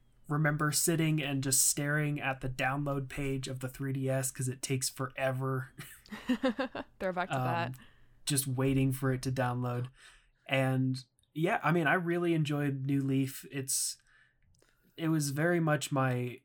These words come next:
Speaker 1: game that I would just play whenever I was too stressed out. Like, this was about the time where I was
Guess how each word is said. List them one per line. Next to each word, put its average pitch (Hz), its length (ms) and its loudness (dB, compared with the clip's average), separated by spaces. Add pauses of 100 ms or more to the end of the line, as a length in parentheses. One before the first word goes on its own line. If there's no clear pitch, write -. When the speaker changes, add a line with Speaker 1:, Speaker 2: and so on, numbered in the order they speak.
(220)
Speaker 1:
game 135 380 2
that 127 160 0
I 123 80 0
would 123 160 -2
just 127 240 -6
play 123 600 -2 (580)
whenever 127 580 0
I 117 340 -4 (380)
was 127 240 -2
too 143 200 0
stressed 131 340 -4
out. 220 240 4
Like, 156 160 -2
this 170 180 -4
was 160 140 0
about 143 300 0
the 139 80 -6
time 139 400 -2
where 123 160 -2
I 123 80 -2
was 120 420 -6